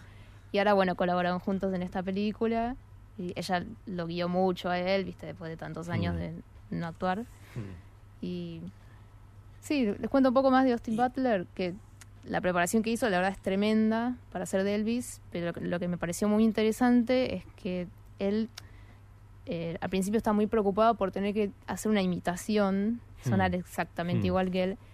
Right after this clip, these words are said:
Speaker 2: Después dijo, "No, el camino no es por acá. Hay que tratar de que salga el espíritu, la
Speaker 1: Claro.
Speaker 2: esencia de Elvis, que sea algo auténtico, como si lo estuvieran viendo por primera vez". Y eso me pareció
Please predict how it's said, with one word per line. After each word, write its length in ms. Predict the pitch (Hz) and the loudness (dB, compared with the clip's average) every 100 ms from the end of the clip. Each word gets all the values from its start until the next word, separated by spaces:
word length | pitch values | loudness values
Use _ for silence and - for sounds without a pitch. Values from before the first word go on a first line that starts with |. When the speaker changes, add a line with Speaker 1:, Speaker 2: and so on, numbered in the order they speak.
| - - - - - - | -20 -20 -20 -20 -20 -6
Speaker 2:
Después 200 | 208 226 | 0 4
dijo, 160 | 226 220 | 4 6
"No, 100 | 208 | 4
el 80 | 196 | 6
camino 300 | 202 233 226 | 6 6 6
no 80 | 208 | 4
es 80 | |
por 160 | - 190 | 2 0
acá. 340 | 170 156 185 - - - - | 2 -2 -4 -10 -20 -20 -4
Hay 120 | 190 | -2
que 100 | 196 | 2
tratar 280 | 196 196 208 | 2 4 4
de 120 | 214 | 4
que 100 | 180 | 0
salga 480 | - 190 196 185 165 - - - - - - | 0 0 2 2 0 -6 -18 -20 -20 -20 -10
el 100 | 185 | -6
espíritu, 680 | 175 - 220 208 214 - 208 | -6 -4 0 2 0 2 4
la 160 | 196 190 | 4 4
Speaker 1:
Claro. 160 | 220 | 2
Speaker 2:
esencia 400 | 220 214 - 208 185 | 4 2 2 2 4
de 120 | 190 | 4
Elvis, 600 | 202 196 214 214 - - - | 4 2 0 0 -4 -14 -6
que 120 | 180 | -2
sea 160 | 220 | 4
algo 100 | 220 208 | 6 6
auténtico, 920 | 180 - 202 196 185 202 196 190 190 | 4 0 0 0 -2 -4 -2 -2 -2
como 160 | 170 | -6
si 120 | 170 170 | -8 -10
lo 60 | |
estuvieran 320 | 185 180 185 | -6 -4 0
viendo 240 | 190 190 185 | 2 2 0
por 160 | 180 170 | -2 -4
primera 340 | 170 180 175 | -4 -2 0
vez". 340 | 180 185 - - - - - - - - | 2 0 -4 -18 -20 -20 -20 -20 -20 -8
Y 80 | 190 | -6
eso 140 | 175 | -2
me 100 | 196 | -2
pareció 460 | 180 175 180 170 170 | -4 -6 -6 -6 -10